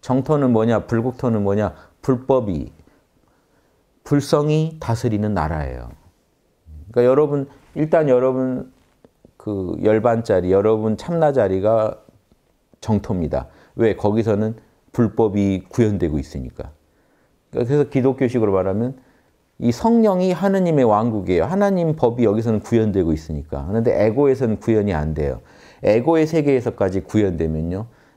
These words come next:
이제 이, 이 땅에도, 에고가 살아가고 있는 이 땅, 중생계,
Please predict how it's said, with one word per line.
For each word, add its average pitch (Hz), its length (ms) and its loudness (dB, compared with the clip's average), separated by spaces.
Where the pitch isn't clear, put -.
이제 95 320 0
이, 85 320 -4
이 107 240 -2
땅에도, 156 680 0
에고가 151 360 2
살아가고 139 540 0
있는 98 160 -2
이 120 240 -4
땅, 117 420 -2
중생계, 127 600 0